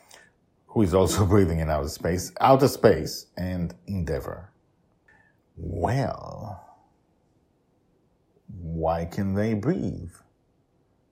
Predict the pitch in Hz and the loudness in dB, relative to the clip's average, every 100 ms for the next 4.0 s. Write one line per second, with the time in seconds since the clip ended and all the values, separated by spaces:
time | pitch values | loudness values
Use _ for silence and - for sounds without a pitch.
0 | - 78 71 71 - - 101 85 - - | -10 -6 -4 -6 -8 -6 -4 -4 -10 -18
1 | - _ 87 78 76 87 92 60 53 - | -20 _ -14 -10 -8 -6 -6 -8 -12 -16
2 | - _ _ _ _ _ _ _ _ - | -20 _ _ _ _ _ _ _ _ -10
3 | 80 78 76 73 71 65 60 - 90 78 | -6 -6 -6 -6 -8 -8 -10 -10 -12 -16